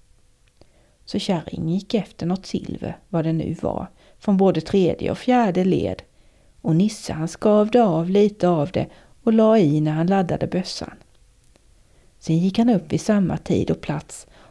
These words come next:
och haren kommer precis som förut. Då lägger Nisse han, "Skottet går", och nu föll haren.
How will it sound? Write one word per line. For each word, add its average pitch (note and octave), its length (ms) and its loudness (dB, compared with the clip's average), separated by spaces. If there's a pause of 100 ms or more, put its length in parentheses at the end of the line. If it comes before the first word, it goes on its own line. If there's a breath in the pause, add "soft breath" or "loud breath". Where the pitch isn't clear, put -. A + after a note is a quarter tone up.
(120)
och F#3 80 -6
haren F#3+ 340 4
kommer F3 260 -2
precis A#3+ 600 -2
som E3 140 -4
förut. - 640 -6 (720)
Då - 140 -6
lägger C#3 300 -2
Nisse F3+ 320 -2
han, - 260 -6 (260)
"Skottet F#3 540 -4
går", - 260 -6 (360)
och D3+ 100 2
nu D3 100 2
föll - 320 -2
haren. D3+ 460 -2